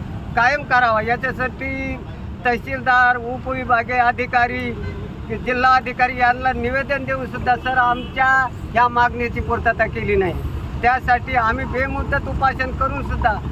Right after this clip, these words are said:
जर शासनानं आमचं पुढचं पाऊल मनावर न घेतल्यास आम्ही याच्या पक्ष बी घनघोर पद्धतीने त्यांना आमची शक्ती प्रदर्शन दाखवून देणार आहोत.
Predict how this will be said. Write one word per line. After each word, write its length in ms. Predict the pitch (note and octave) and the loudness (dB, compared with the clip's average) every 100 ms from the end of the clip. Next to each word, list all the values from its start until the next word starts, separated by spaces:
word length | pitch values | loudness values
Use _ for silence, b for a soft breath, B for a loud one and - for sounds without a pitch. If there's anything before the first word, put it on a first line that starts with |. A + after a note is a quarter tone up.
| - - | -6 0
जर 160 | A#3 C4 | 2 2
शासनानं 500 | B3+ B3 - B3 B3+ | 0 0 0 0 0
आमचं 540 | B3 A#3+ B3 C#4+ D4 B3+ - - - - - | 0 -2 -2 0 0 0 -2 -6 -6 -6 -4
पुढचं 320 | C4 C#4 D4 | -4 -2 -2
पाऊल 380 | C#4 B3+ B3+ C4+ | 0 2 0 -2
मनावर 440 | B3+ A#3+ B3+ C#4 C4+ | -2 0 2 2 0
न 220 | C4 C#4 | 2 2
घेतल्यास 460 | C4+ B3 B3+ B3 A3 - - - | 2 -2 0 0 0 -4 -6 0
आम्ही 280 | A#3 C#4+ C4+ | 0 0 0
याच्या 280 | B3 C4+ D4 | 0 0 0
पक्ष 280 | C#4+ C#4+ | 0 0
बी 440 | D4+ D4+ D4+ C4 G3+ - - - - | 0 0 -2 -6 -6 -6 -6 -4 0
घनघोर 360 | G3 B3+ C#4+ D4+ - | 0 2 2 0 0
पद्धतीने 600 | D4 - C#4 C#4 C#4 C#4 | -2 0 -2 -2 -2 -2
त्यांना 520 | C#4 C4 C4+ C4+ C4+ B3+ - - - - - - | 0 0 2 4 2 0 -6 -10 -8 -8 -10 -2
आमची 340 | G#3+ A#3+ D4+ D4 | 0 0 -4 -2
शक्ती 260 | D4 - D#4+ | -2 -2 -2
प्रदर्शन 640 | D#4+ D4+ C4 C#4+ C4+ C#4+ | 0 0 2 0 0 0
दाखवून 300 | C#4 C4+ C#4 | 0 0 0
देणार 260 | C4+ C4 B3 | 0 2 4
आहोत. 240 | A#3 F#3 | 4 2